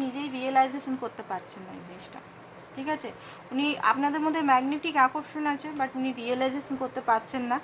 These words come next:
But, আহ, এই মুহূর্তে যেটা আমি দেখতে পাচ্ছি যে উনি ধীরে ধীরে উনি বুঝতে পারছেন যে উনি, আহ, হয়তো সাইলেন্ট এই মুহূর্তে আছে, আপনার সঙ্গে হয়তো কথা বলছে না। সাইলেন্টলি উনি, আহ,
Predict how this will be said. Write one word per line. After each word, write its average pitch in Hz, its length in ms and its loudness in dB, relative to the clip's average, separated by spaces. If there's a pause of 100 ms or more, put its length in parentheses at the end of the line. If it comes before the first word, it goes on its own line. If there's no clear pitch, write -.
(540)
But, 269 180 8 (200)
আহ, 240 460 8 (180)
এই 381 80 2 (100)
মুহূর্তে 381 360 -2 (100)
যেটা 381 200 2
আমি 392 160 -2
দেখতে 302 280 -6
পাচ্ছি 339 240 2 (140)
যে 330 60 0 (120)
উনি 339 120 -2 (140)
ধীরে 294 220 -2
ধীরে 339 140 0 (100)
উনি 349 80 0 (120)
বুঝতে 269 320 -4
পারছেন 247 380 4
যে 262 120 -2
উনি, 302 180 0
আহ, 220 720 2
হয়তো 277 200 0 (120)
সাইলেন্ট 294 460 6
এই 294 100 0
মুহূর্তে 285 220 -2 (100)
আছে, 254 200 -2
আপনার 254 200 -10
সঙ্গে 262 180 -2
হয়তো 247 240 -4
কথা 233 160 -4 (120)
বলছে 254 320 -2
না। 262 60 6 (580)
সাইলেন্টলি 302 560 4
উনি, 311 140 0 (400)
আহ, 254 340 6